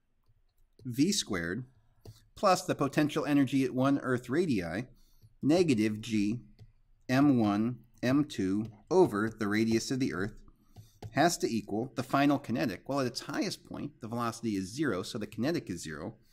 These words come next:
So that has to be equal the final potential energy. That's gonna be minus G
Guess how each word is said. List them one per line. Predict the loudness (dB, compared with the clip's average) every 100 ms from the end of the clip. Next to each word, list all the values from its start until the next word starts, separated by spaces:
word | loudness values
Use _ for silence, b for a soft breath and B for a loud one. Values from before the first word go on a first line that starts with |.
| b b b -8
So | 0
that | 0 0
has | -4 -2
to | -4
be | -4
equal | -6 -4
the | -4
final | -8 -6 -2 0 -2
potential | -4 -8 -2 -4 -2 -8
energy. | -6 -10 -10 -14 -16 b b b b
That's | -8 -4
gonna | -2 2
be | 2
minus | 2 2 4 2 0
G | -2 -2 -2